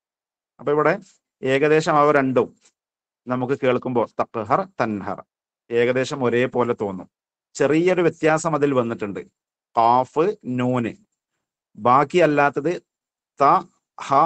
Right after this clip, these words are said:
റ്, അല്ലെ? തഖ്ഹർ എന്നുള്ളിടത്ത് തഹർ എന്നും, അതേപോലെ തൻഹർ എന്നുള്ളിടത്ത് തഹർ എന്നും, അത് രണ്ടും ഒരേപോലെയാണ്. പിന്നെ അതിനിടയിൽ ആ കാഫും നൂനും അവിടെ മാത്രമാണ് ചെറിയൊരു വ്യത്യാസം വന്നത്.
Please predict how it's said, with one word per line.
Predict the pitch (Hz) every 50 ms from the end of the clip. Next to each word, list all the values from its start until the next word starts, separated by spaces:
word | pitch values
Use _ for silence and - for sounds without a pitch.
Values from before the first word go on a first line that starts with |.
| 160 - - 135 123
റ്, | 110 98 104 - _ _ _
അല്ലെ? | 131 131 117 101 90 - _ _ -
തഖ്ഹർ | 123 117 - _ - 131 123 110 127 143 151 151 - 143
എന്നുള്ളിടത്ത് | 139 139 135 139 135 127 - 160 196 214 - _ _ _ _ _ _ -
തഹർ | - 117 110 135 139 131 113 - _ -
എന്നും, | 123 120 117 117 131 170 185 - _ _ _ _ -
അതേപോലെ | 123 117 127 127 131 131 131 -
തൻഹർ | 117 120 120 123 123 127 143 147
എന്നുള്ളിടത്ത് | 143 135 131 131 131 127 123 107 - 165 208 - _ _ _ _ _ _ _ -
തഹർ | 135 117 - 135 131 123 117 120
എന്നും, | 110 104 95 92 - - -
അത് | 123 135 156
രണ്ടും | 160 147 135 135 131 143 147 139
ഒരേപോലെയാണ്. | 123 113 120 123 127 123 123 120 110 110 101 95 85 82 - _ _ _ _ _ _ _ _ _ _ _ _ _ _ _ -
പിന്നെ | 143 143 165 196 233 254 - - - - 139
അതിനിടയിൽ | 131 139 143 139 131 135 143 139
ആ | 135 139
കാഫും | - - 123 123 135 143 143 - 175 175 165 156 139
നൂനും | 135 131 131 131 135 127 98 82 - _ _ -
അവിടെ | 127 123 127 143 156 151 135 127
മാത്രമാണ് | 120 117 117 - 123 120 120 117 107 110 117
ചെറിയൊരു | - - 120 107 110 117 117 113 113 107
വ്യത്യാസം | 104 - 113 110 110 - 117 104
വന്നത്. | 101 92 87 82 -